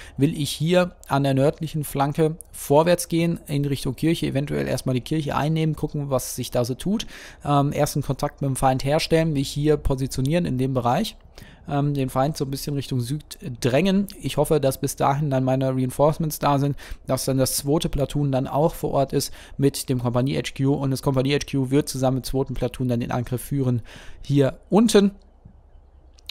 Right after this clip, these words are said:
Oder was heißt den Angriff? Eigentlich will ich hier nur dicht machen, dass die sich hier so in Stellung bewegen, dass wir quasi ein L aufbauen hier und den Feind hier unten im Süden, im Südosten zusammendrängen und dann zusammenschießen. Das ist so mein Plan.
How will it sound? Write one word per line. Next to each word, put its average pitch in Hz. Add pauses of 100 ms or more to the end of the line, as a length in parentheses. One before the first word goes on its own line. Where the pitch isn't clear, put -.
(120)
Oder 120
was 113
heißt 123
den 117
Angriff? 120
Eigentlich 120
will 127
ich 123
hier 131
nur 127
dicht 180
machen, 127
dass 120
die 127
sich 127
hier 151
so 135 (300)
in 160
Stellung 156
bewegen, 135 (440)
dass -
wir 135
quasi 131
ein 120 (1000)
L 175
aufbauen 131
hier 156 (220)
und 139
den 131
Feind 131
hier 135
unten 147 (720)
im 143
Süden, 147
im 135
Südosten 143
zusammendrängen 123
und -
dann 110
zusammenschießen. 139
Das 139
ist 139
so 139
mein 127
Plan. 147